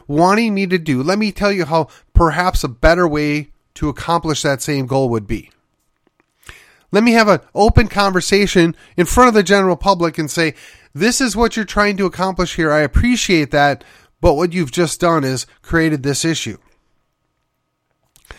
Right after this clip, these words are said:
Now, I assume these things happen behind closed doors.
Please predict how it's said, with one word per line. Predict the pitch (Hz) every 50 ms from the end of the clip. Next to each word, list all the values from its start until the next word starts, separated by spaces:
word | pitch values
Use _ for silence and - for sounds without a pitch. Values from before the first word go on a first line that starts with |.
| - _ _ -
Now, | 165 190
I | 180 156
assume | 131 - - - 190 196 196
these | 185 175 - -
things | 180 165 151 -
happen | - 151 151 151 - 165 147 135
behind | 131 139 127 110 107 - 139 131 123
closed | 117 - 135 123 113 -
doors. | - 151 160 170 165 -